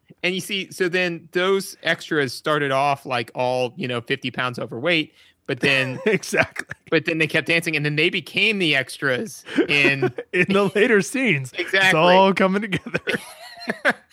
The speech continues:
Speaker 1: Good, good. That, and then the, um, uh, it happens a number of times. Um, the, to me, the two most flagrant ones is, so it, the, the, the, the thing is, the use of weapons in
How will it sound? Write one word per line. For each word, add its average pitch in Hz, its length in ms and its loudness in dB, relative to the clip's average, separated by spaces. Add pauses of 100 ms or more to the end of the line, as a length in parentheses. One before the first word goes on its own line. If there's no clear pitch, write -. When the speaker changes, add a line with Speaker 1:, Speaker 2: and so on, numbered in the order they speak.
(200)
Speaker 1:
Good, 143 560 0 (200)
good. 127 480 -6 (400)
That, 226 400 0
and 185 160 0
then 190 220 2
the, 165 260 -2
um, 127 380 -2 (800)
uh, 139 240 0
it 139 120 -4
happens 226 380 -2
a 143 100 0
number 139 800 -2
of - 260 -10
times. 113 600 -4
Um, 123 200 -4
the, 131 100 -12
to - 160 -12
me, 185 140 -4
the 175 80 0
two 170 200 -6
most 139 180 -6
flagrant 127 320 -6
ones 117 200 -6
is, 120 220 -6
so 156 240 -2
it, 139 140 -4
the, 165 140 0
the, 170 280 0
the, 160 220 -2
the 147 100 -10
thing 190 160 0
is, 160 140 -2 (420)
the 139 140 0
use 180 600 -2 (100)
of 151 200 -2
weapons 135 800 -8 (180)
in 127 460 -2